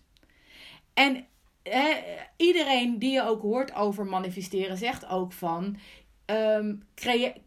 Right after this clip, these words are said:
hè, je creëert door middel van verbeelding. Juist je verbeeldingskracht.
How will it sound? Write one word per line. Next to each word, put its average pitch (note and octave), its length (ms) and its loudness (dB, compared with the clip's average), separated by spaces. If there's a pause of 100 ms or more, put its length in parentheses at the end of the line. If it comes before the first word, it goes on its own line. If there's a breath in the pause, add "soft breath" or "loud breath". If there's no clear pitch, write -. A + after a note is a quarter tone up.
hè, A#3 140 0
je C4 300 -2
creëert B3 1040 0
door C4 200 4
middel D4 280 2
van A3+ 320 0
verbeelding. G3 1000 0
Juist C#4+ 340 2
je C#4 80 -2
verbeeldingskracht. A3 1200 -4